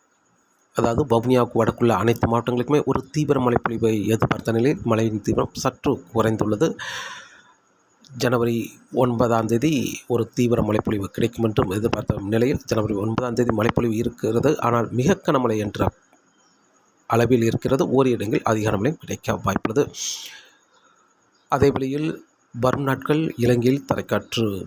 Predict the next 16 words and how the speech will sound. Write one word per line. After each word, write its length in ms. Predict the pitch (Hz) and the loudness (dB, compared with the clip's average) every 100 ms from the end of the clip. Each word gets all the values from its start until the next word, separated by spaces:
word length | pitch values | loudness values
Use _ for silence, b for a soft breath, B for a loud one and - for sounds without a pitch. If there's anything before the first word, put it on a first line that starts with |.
| 104 | 0
வலுவாக 500 | 110 117 117 117 123 | 2 4 2 2 2
இருக்க 280 | 107 - 110 | 0 -2 -2
வாய்ப்புள்ளது. 420 | 110 - 143 113 | 0 0 0 2
நாற்பது 460 | 107 117 - 110 | 0 0 -2 -2
முதல் 300 | 113 120 123 | -2 0 0
ஐம்பது 440 | 90 90 117 131 131 | 0 0 0 2 0
கிலோமீட்டராக 440 | 123 120 117 127 | 0 0 0 2
இருக்க 240 | 120 113 117 | 2 2 2
வாய்ப்புள்ளது. 360 | 113 131 151 | 2 2 2
அதே 200 | - 117 | 2 0
வேளையில் 280 | 107 127 113 | 2 0 -2
ஜனவரி 500 | 110 104 107 110 104 B B B _ _ | -2 0 0 0 -2 B B B _ _
ஒன்பது, 580 | 107 123 151 156 151 156 - - | 0 2 2 0 2 0 -2 -6
பத்து 600 | 113 - - 110 104 92 _ | -8 -4 0 0 0 -4 _
தேதிகளில் 460 | 123 120 135 165 - | 2 4 2 0 0
அதிகபட்சம் 800 | 104 110 120 - - 151 147 | -4 0 -2 -2 -2 -2 0